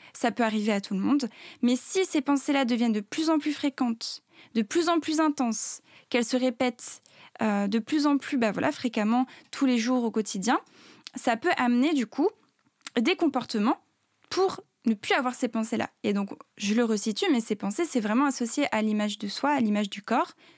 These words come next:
soit quand, parce que, voilà, on a fait face un jour, euh, dans la glace, sur la balance, ce qui nous a ramené à notre poids, ou soit face à l'autre, du coup,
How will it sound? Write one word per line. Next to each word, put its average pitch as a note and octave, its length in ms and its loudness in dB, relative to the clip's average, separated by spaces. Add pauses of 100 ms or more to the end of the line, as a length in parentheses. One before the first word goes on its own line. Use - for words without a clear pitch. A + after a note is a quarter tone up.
(140)
soit D#4+ 360 0
quand, C#4 220 -2 (100)
parce A3+ 180 -2
que, B3+ 100 -2
voilà, G#3 300 2
on C#4+ 100 4
a A3+ 80 0
fait A3+ 160 -4
face A#3+ 380 -4 (280)
un A#3+ 160 4
jour, B3 360 0 (340)
euh, G3 240 0
dans G3+ 140 -2
la G3 120 -2
glace, - 580 -4 (280)
sur - 180 0
la G#3 120 2
balance, F#3+ 500 0 (1000)
ce - 360 -18
qui - 100 0
nous G#3+ 160 2
a - 20 0
ramené F#3+ 300 0
à F#3 40 0
notre - 180 0
poids, C4 260 0
ou B3+ 60 0
soit D4+ 200 0
face B3+ 240 -2
à G3 80 0
l'autre, A#3+ 300 -2
du G3+ 140 -2
coup, C4 180 0